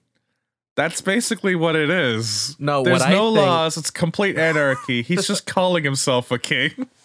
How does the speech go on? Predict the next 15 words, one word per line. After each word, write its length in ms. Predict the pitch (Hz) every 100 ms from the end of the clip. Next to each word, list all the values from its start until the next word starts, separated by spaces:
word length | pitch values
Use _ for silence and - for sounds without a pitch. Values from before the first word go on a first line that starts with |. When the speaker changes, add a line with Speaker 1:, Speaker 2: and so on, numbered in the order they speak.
| -
Speaker 2:
What 160 | 139 143
I 180 | 147 170
think 400 | - 170 165 -
happened 800 | 147 123 113 110 101 98 98 - _ - - - - _ 117
is, 800 | 123 117 113 113 110 104 - - _ _ - - - 131
like, 380 | 120 104 - _ _ _ _ _ _ _ _ _ _ - 147
at 280 | 151 147 -
some 420 | - - 156 165
point, 440 | 151 123 104 98 110 _ _ _ _
right? 360 | 117 113 110 107
Speaker 1:
He 100 | 135
assassinated 840 | 131 - 139 127 - 127 120 120 113
the 80 | 117
real 320 | 107 110 117
king. 460 | 120 - 135 -